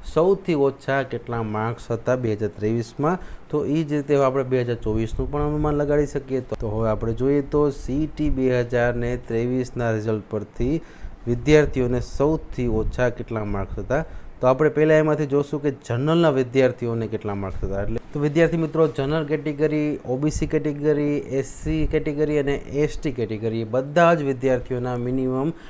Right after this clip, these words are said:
બે હજાર ત્રેવીસના કેટલા માર્ક્સ હતા, જેથી તમે બે હજાર ચોવીસના રિઝલ્ટમાં અનુમાન લગાડી શકો કે બે હજાર ત્રેવીસમાં આટલે સુધી મેરિટ હતું તો હવે આપણે બે હજાર ચોવીસમાં પણ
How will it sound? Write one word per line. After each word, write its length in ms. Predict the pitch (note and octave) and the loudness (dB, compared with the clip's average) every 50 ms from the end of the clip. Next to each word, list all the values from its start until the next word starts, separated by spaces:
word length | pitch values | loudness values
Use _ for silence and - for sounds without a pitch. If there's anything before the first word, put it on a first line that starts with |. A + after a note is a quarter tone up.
| - - - | -16 -10 -2
બે 160 | - D3 D#3 D#3+ | 2 4 4 8
હજાર 180 | D3+ E3+ E3 | 8 6 6
ત્રેવીસના 460 | E3 C#3 C3+ C#3 C3+ B2+ - C3 B2 A2+ | 8 6 6 4 4 2 0 -2 -4 -2
કેટલા 320 | - A2+ - - B2+ C3 | -4 -6 -6 -4 -2 -2
માર્ક્સ 320 | B2 A#2 A#2+ A2+ - - - | 0 0 0 -2 -2 -2 -4
હતા, 200 | A2 - C3+ C3+ | -2 0 0 0
જેથી 300 | C3 - C3+ B2+ E3 D#3+ - | 0 0 0 0 0 -2 -2
તમે 160 | E3 E3+ E3+ D#3 | -2 -2 0 2
બે 100 | D#3 D#3 | 2 2
હજાર 160 | D#3 D#3+ D#3 D3 - | 2 2 0 0 0
ચોવીસના 560 | C#3+ D3 D3+ D3+ D3 - - D#3+ D3+ D3+ D#3 | 0 0 0 0 -2 -4 -4 -2 0 0 2
રિઝલ્ટમાં 600 | C#3+ C#3 C#3 C#3+ C#3+ C#3 - D#3+ D#3 D#3+ D#3 D#3 D#3+ | 2 2 2 0 0 0 0 0 0 0 0 0 0
અનુમાન 320 | D#3+ D#3+ D#3+ D#3 D3 C#3 | 2 2 2 2 4 2
લગાડી 340 | B2+ A#2+ B2 A#2 A2+ G#2+ G#2 | 4 2 2 0 0 -2 -4
શકો 300 | A#2 A2 A#2+ D3 F3+ F3+ - - - - - - | -4 -2 0 0 0 0 -4 -10 -18 -20 -10 -4
કે 100 | - D3+ | -2 0
બે 160 | C#3+ D3 E3 E3+ E3 | 2 4 4 6 6
હજાર 160 | E3+ F3 D#3+ | 6 4 4
ત્રેવીસમાં 720 | D#3 D#3 D3+ D#3 D#3 D3+ - - D#3 D#3 D#3 D#3 D#3 - - | 4 2 2 2 0 -2 -4 -4 -2 2 2 2 2 0 -2
આટલે 260 | F#3+ - - D#3+ D#3 D3+ | -4 -4 0 2 2 2
સુધી 300 | D3+ C#3+ C3+ C3 C3 A#2+ | 0 -2 -2 -2 -2 0
મેરિટ 300 | A#2+ A#2+ B2 B2 A2+ A#2+ | 0 0 -2 -2 -2 -2
હતું 340 | B2+ C#3 C3 C3 B2+ B2 A#2 - | -4 -2 -2 0 -2 -2 0 0
તો 140 | C3+ A#2+ | 0 2
હવે 220 | A#2 C3+ C#3+ C#3+ C3 | 2 2 2 2 2
આપણે 160 | A#2 A#2+ B2 | 0 0 0
બે 180 | B2+ C#3 C#3+ C#3 | 0 2 2 2
હજાર 180 | C3+ C3 A#2 - | 0 0 -2 -2
ચોવીસમાં 420 | B2 A#2+ B2 A#2+ - C3 B2+ A#2+ - - | -4 -4 -2 0 0 2 2 0 0 0
પણ 240 | D#3+ E3 G3 G#3+ | 0 0 0 0